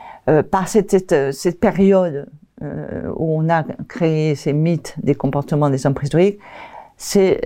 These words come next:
la virilité, c'est le masculin. Donc c'est quoi ? C'est le grand chasseur, c'est le grand guerrier. Voilà, on est dans cette image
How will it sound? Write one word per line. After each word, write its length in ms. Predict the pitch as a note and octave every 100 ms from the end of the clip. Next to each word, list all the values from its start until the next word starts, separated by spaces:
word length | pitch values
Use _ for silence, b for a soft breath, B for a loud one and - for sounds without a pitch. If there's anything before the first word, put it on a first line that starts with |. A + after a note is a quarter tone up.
| -
la 60 |
virilité, 640 | D3+ D#3 D3+ D3 - - -
c'est 220 | - -
le 80 | D3+
masculin. 800 | D3 D3 - - D#3 E3+ G3 G#3 _ - - -
Donc 220 | - D#3+ D#3
c'est 220 | - D3+
quoi ? 340 | - D#3+ F#3+ D#3+
C'est 280 | - E3+
le 140 | E3 C#3+
grand 160 | D3+
chasseur, 580 | D#3 C#3+ C#3 - D#3 E3+
c'est 140 | - D3+
le 100 | D3
grand 160 | D3+
guerrier. 680 | C#3+ D3 D3+ D3 D#3+ E3+ -
Voilà, 140 | D#3+ -
on 180 | D3+ E3+
est 120 | G3
dans 160 | D3 D3+
cette 280 | - -
image 400 | D3+ C#3+ C#3 -